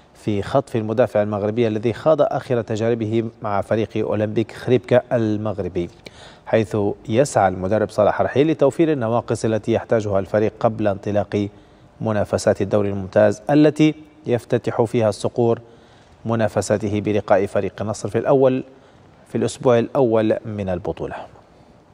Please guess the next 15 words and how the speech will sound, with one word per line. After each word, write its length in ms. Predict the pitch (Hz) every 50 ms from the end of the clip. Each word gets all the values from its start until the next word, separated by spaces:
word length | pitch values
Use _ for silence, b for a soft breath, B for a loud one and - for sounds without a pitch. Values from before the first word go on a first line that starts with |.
| _ _ _ _ _ _ _ - - - - _ _ _ - B B B B B B B B B B B B -
وصل 420 | 160 160 175 - - 147 139 135 135
منتخبنا 460 | 131 120 - 127 - 139 123 131 123
الوطني 380 | 123 120 117 - 120 127 120 117
للكرة 340 | 113 110 - - 120 110 - 113
الطائرة 320 | - - 120 117 113 110
للشباب 420 | 110 107 - - 107 113 117 117
إلى 140 | 120 110 113
مدينة 300 | 107 107 107 113 110 104 -
الجديدة 500 | - 107 104 101 101 107 101 107 101 107
المغربية، 480 | 101 98 101 95 101 101 101 117 127 131
حيث 380 | - - - 196 202 185 - 135
مكان 420 | 123 110 107 104 - - 117 113
إقامة 480 | 113 110 110 110 - - 123 117 110 101 -
البطولة 380 | 113 107 110 110 - 117 107 - -
الإفريقية 520 | 113 110 - - 113 - - 127 120 110